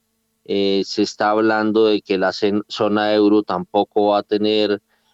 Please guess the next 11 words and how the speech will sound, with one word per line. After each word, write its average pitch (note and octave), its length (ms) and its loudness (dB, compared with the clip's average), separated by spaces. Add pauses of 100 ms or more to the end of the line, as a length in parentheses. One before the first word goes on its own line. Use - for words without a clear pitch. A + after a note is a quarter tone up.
(140)
eh, F#2+ 200 2
mucho A2 400 0
crecimiento, G#2 680 -2
va G#2+ 80 2
a G2+ 40 -4
ser G#2 240 -2
mínimo. G3 680 2 (560)
En G#2+ 240 0
fin, G2+ 320 -2 (280)
Jacqueline, E3 640 -2 (320)
muy G3+ 640 0